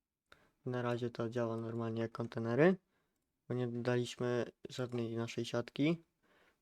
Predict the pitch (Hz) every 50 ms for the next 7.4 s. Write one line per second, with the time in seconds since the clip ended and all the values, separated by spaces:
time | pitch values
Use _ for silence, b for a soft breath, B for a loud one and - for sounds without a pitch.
0 | _ - 123 123 123 123 - - - - - - - - - - - 127 123 123
1 | 127 131 127 - - - 123 120 120 - - - 120 117 120 117 113 113 117 -
2 | - - 117 - _ - 143 165 196 202 196 - _ _ _ _ - - - -
3 | 123 117 120 120 117 127 123 123 120 117 120 123 123 123 120 - _ - - -
4 | - - - 120 120 - - 120 - - - 113 117 117 - - 120 113 120 117
5 | 113 117 117 117 - _ _ _ _ _ _ _ _ _ _ _ _ _ _ _
6 | _ _ _ _ _ _ - 127 123 120 117 113 113 110 110 107 - 123 117 -
7 | 120 120 117 117 117 117 117 113